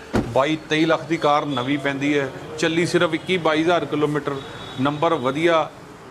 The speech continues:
ਬਿਲਕੁਲ ਨਵੀਂ ਕਾਰ। ਜਿਨ੍ਹਾਂ ਦਾ ਮਨ ਹੈ ਆਫ ਰੋਡਿੰਗ ਤੇ ਜਾਣ ਲਈ ਜਾਂ ਪੂਰਾ ਸਨਰੂਫ ਖੋਲ ਕੇ ਚਲਾਉਣ ਲਈ ਉਹ ਕਾਰ ਇਹ ਲੈ ਕੇ ਜਾਣ। ਸਰ, Tata ਦੀ Punch, ਜਿਹੜੀ ਤੁਸੀਂ ਸੁਣੀ ਨਹੀਂ ਹੋਣੀ ਕਾਰ ਕਦੀ, ਪਰ ਇਹ ਕਾਰ ਇੰਨੀ ਕੁ ਫੀਚਰ ਵਾਲੀ ਕਾਰ ਹੈ, ਆਟੋਮੈਟਿਕ ਇਹਦਾ ਇੰਨਾ ਕੁ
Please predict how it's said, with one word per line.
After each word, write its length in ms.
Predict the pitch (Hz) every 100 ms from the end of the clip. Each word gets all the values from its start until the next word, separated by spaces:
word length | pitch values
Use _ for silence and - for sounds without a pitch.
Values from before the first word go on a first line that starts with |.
| - 113
ਬਿਲਕੁਲ 480 | 104 170 180 190 180
ਨਵੀਂ 240 | 165 165
ਕਾਰ। 320 | 160 147 147
ਜਿਨ੍ਹਾਂ 400 | 127 135 170 180
ਦਾ 100 | 175
ਮਨ 360 | 165 143 156 165
ਹੈ 220 | 165 151 - - - - - 147
ਆਫ 200 | 156 160
ਰੋਡਿੰਗ 300 | 160 165 160
ਤੇ 120 | 165
ਜਾਣ 280 | 147 143 143
ਲਈ 240 | 147 139
ਜਾਂ 120 | 143
ਪੂਰਾ 280 | 147 156 160
ਸਨਰੂਫ 500 | 151 156 156 165 -
ਖੋਲ 180 | 151 165
ਕੇ 80 | 170
ਚਲਾਉਣ 300 | 156 147 139
ਲਈ 100 | 147
ਉਹ 160 | 160 165
ਕਾਰ 340 | - 143 143
ਇਹ 100 | 147
ਲੈ 220 | 135 120 120
ਕੇ 160 | 143
ਜਾਣ। 220 | 127 98 98 -
ਸਰ, 260 | 170 185 175 -
Tata 300 | 156 156 180
ਦੀ 120 | 185 180
Punch, 260 | 156 170 160 - _ 113
ਜਿਹੜੀ 200 | 147 196
ਤੁਸੀਂ 280 | 185 165 185
ਸੁਣੀ 280 | 151 156 180
ਨਹੀਂ 140 | 196
ਹੋਣੀ 200 | 180 170
ਕਾਰ 280 | 156 143 151
ਕਦੀ, 240 | 147 151
ਪਰ 200 | 160 170
ਇਹ 100 | 180
ਕਾਰ 340 | 175 147 151 170
ਇੰਨੀ 260 | 156 175
ਕੁ 100 | 196
ਫੀਚਰ 400 | 196 151 151 185
ਵਾਲੀ 240 | 180 175 175
ਕਾਰ 340 | 165 143 147
ਹੈ, 260 | 156 156 -
ਆਟੋਮੈਟਿਕ 680 | 160 170 202 185 175 190 185
ਇਹਦਾ 200 | 180 180
ਇੰਨਾ 280 | 160 160 196
ਕੁ 140 | 196